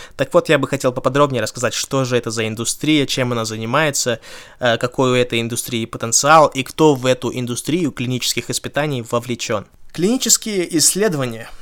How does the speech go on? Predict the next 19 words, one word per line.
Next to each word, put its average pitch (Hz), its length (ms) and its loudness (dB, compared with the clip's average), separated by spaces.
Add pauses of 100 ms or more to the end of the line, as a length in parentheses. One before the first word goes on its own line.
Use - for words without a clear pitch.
(160)
или 123 220 -4
испытания — 165 680 0 (240)
это 170 200 -2
научное 175 560 0
исследование 135 580 -2
с - 100 -6
участием 143 540 -2
людей, 120 500 -4
которое 143 440 0
проводится 147 640 -2
с - 80 -2
целью 127 380 -2
оценки 175 520 -2
эффективности 135 720 -4
и 120 120 -4
безопасности 120 800 -4
нового 117 540 -4
лекарственного 107 800 -6
препарата 107 600 -6